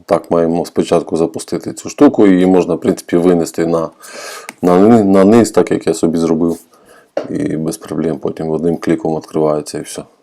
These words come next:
Так далі, фіскалізація є каси. Е, приготуй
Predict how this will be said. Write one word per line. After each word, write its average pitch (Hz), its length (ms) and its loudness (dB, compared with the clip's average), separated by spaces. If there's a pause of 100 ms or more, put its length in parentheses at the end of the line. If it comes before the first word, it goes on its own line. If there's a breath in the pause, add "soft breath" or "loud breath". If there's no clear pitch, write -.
(1400)
Так 80 180 -4
далі, 85 240 4
фіскалізація 92 760 4
є 87 140 2
каси. - 420 0 (280)
Е, - 40 -14 (800)
приготуй 101 560 2